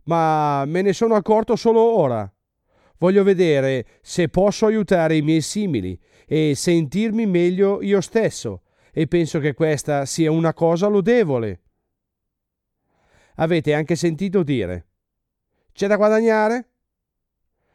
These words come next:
Facendo questo non crediamo che guadagnerai qualcosa. I soldi sono più importanti. Inoltre sei un giornalista esperto, o meccanico,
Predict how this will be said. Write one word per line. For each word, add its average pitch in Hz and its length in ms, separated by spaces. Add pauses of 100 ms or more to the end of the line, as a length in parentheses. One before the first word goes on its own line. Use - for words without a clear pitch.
(120)
Facendo 226 420
questo 170 500
non 175 180
crediamo 202 500
che 156 140
guadagnerai 165 520
qualcosa. 131 720 (340)
I 156 120
soldi 175 760 (440)
sono 220 260
più 262 140
importanti. 202 920 (440)
Inoltre 170 480
sei 175 160
un 170 100
giornalista 180 540
esperto, 143 760 (600)
o 123 160
meccanico, 127 800